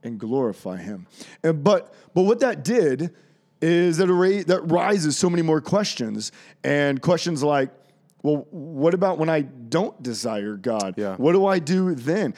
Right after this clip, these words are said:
Speaker 1: You talk about these affections that we're supposed to have that come through this knowledge of God, but I've talked to a lot of people. I know you've talked to a lot of people. I've been there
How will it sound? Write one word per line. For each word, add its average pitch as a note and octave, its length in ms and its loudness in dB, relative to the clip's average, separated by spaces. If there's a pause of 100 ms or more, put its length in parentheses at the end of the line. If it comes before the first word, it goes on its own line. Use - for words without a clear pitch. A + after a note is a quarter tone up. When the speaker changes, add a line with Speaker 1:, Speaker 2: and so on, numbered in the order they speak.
(120)
Speaker 1:
You D#3 100 -4
talk E3+ 300 -2
about E3+ 220 -2
these D#3+ 180 0
affections D#3+ 600 -4
that C3+ 100 2
we're C3+ 100 -2
supposed D3+ 340 -4
to C3+ 100 -4
have C#3+ 400 0
that C3 200 -6
come F3 300 -2
through C#3 160 0
this C3+ 200 -4
knowledge C#3 380 0
of A#2 160 -2
God, C#3+ 400 0 (560)
but C#3 160 0
I've G3 220 0
talked E3 260 0
to D#3 80 -2
a - 20 2
lot C3 240 4
of A#2 100 0
people. A2+ 520 -4 (160)
I C#3 60 -4
know D#3 100 2
you've D3 300 -2
talked B2+ 260 -2
to C3 80 -4
a - 20 0
lot A#2+ 120 2
of A2 60 -4
people. C3 240 -4
I've C3+ 400 -4
been G#3 300 -4
there A#2+ 340 -4